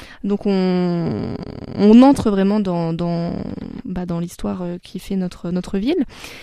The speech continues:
Et puis il y a des pauses, des pauses, euh, qui sont très bienvenues, je trouve, où finalement on a la possibilité d'en savoir plus,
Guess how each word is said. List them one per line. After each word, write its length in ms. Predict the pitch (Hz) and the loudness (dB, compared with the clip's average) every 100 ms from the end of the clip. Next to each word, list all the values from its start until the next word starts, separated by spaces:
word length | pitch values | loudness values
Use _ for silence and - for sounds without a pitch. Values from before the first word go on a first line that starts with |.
| - | -4
Et 80 | 240 | 0
puis 180 | 240 381 403 | 2 2 2
il 60 | |
y 60 | 233 | 2
a 40 | |
des 120 | 233 | 2
pauses, 480 | 220 - 170 165 - - - | 0 -2 -2 -2 -8 -16 -8
des 200 | 190 214 | -4 -4
pauses, 520 | - 262 285 269 208 - | -2 0 0 0 -2 -4
euh, 760 | 190 180 180 180 170 170 170 - | -6 -4 -4 -4 -4 -4 -6 -8
qui 100 | - | -10
sont 440 | - 233 233 214 202 | -2 0 2 0 -2
très 160 | - | -4
bienvenues, 460 | 277 240 214 185 175 | 0 0 2 0 0
je 120 | 196 185 | -2 -6
trouve, 360 | - 262 240 185 - - _ _ - - | -2 -2 -2 -6 -12 -20 _ _ -20 -8
où 100 | - | -4
finalement 420 | 220 196 175 196 226 | -2 0 2 4 4
on 240 | 208 185 | 4 2
a 160 | 196 226 - - - - | 2 -2 -8 -18 -10 0
la 100 | 208 | 0
possibilité 600 | 208 - 190 185 185 269 | 0 -4 -4 -4 -2 2
d'en 120 | 214 | 2
savoir 400 | - 247 214 - | 0 -2 -2 -4
plus, 520 | - 202 190 - - | -2 -2 -2 -6 -16